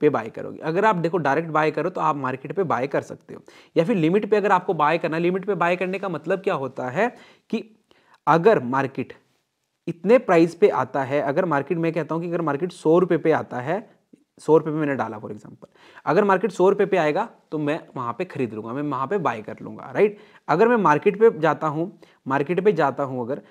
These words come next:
तो मार्केट पे जिस भाव पे मार्केट का प्राइस चला, जैसे अभी के लिए जो भाव चला है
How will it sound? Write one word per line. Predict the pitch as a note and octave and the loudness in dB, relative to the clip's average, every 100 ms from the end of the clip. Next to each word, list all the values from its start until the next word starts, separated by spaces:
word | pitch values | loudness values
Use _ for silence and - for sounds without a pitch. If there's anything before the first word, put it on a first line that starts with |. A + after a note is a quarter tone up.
| _ | _
तो | - | 0
मार्केट | D3+ E3 A#3 A#3+ C4+ | 2 4 2 -2 0
पे | G#3 | 0
जिस | E3 B3+ | 0 -2
भाव | F3 E3+ F#3+ | 0 4 4
पे | G#3+ G3 | 4 2
मार्केट | D#3+ C#3+ E3 | 0 -2 -4
का | F3+ | -4
प्राइस | - C3+ C#3 C#3 | -2 0 0 -2
चला, | A#2 | -6
जैसे | B2+ - | -4 -4
अभी | D3+ D3+ G3+ - - | -2 -2 -6 -10 -2
के | D#3+ | 0
लिए | D3+ | 0
जो | C#3+ | 0
भाव | C3 D3+ | 0 0
चला | D3+ C#3 | 0 -2
है | C#3 G#3 | -2 -6